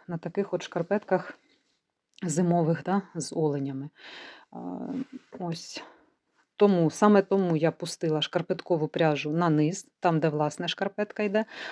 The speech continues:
а основу білої пряжі я пустила наверх. Е, своєю роботою дуже задоволена. Е, дуже дякую Анічці Горєловій, е, за те, що вона зібрала нас усіх.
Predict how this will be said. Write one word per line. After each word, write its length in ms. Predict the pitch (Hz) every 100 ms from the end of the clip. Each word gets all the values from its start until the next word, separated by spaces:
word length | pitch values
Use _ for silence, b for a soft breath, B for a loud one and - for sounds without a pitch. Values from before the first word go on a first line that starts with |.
| B -
а 220 | 175 170
основу 460 | 170 170 175 165 160
білої 340 | 151 269 269
пряжі 380 | 233 - 202 160
я 80 | 180
пустила 440 | - - - 180
наверх. 460 | 165 139 139 160 _ B B B B _ -
Е, 220 | 175 170
своєю 440 | 165 214 262 214
роботою 460 | 190 175 170 - 151
дуже 240 | 156 240
задоволена. 960 | 190 175 160 147 156 147 165 185 208 240 - - -
Е, 220 | 175 170
дуже 540 | 170 208 214 190 175 165
дякую 440 | 165 196 175 165
Анічці 500 | 156 180 226 226 240
Горєловій, 600 | 214 226 226 226 220 226 - B B B
е, 160 | 180 170
за 120 | 180
те, 140 | 202
що 220 | 202 - 170
вона 380 | 170 170 160 160 _ _ _ _ _ _
зібрала 460 | 190 175 147 165 180
нас 280 | 196 214 -
усіх. 360 | 202 208 -